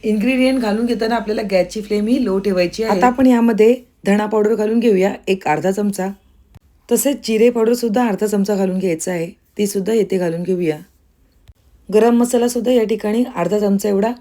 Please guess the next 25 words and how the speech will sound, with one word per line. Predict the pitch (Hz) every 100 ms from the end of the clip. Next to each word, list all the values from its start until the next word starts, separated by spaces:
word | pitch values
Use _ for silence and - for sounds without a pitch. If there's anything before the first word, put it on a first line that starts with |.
| -
घालून | 170 180
घेऊया | 185 220 220 190 202 _ _ _ _ _ - _ _ _
आणि | 180 202
आता | 214 233 269 -
किचन | 220 226 240
किंग | 233 233
मसाला | 226 202 208 208
हा | 202 247 262
जवळपास | 185 190 202 208 214
आपल्याला | 208 208
एक | 202 185 185
चमचा | 208 196 208
एवढा | 190 202
येथे | 208 160 240 254
घालून | 170 165 175
घ्यायचा | 156 139 156
आहे. | 139 120 117 - _ - - _ - - - -
चवीपुरते | 208 214 202 214 226
मीठ | 214 202
घालून | 196 202 220
घेऊया. | 220 240 202 202 - - -
अगोदर | 175 190 208
आपण | 208 220 208
थोडं | 175 175
थोडं | 196 202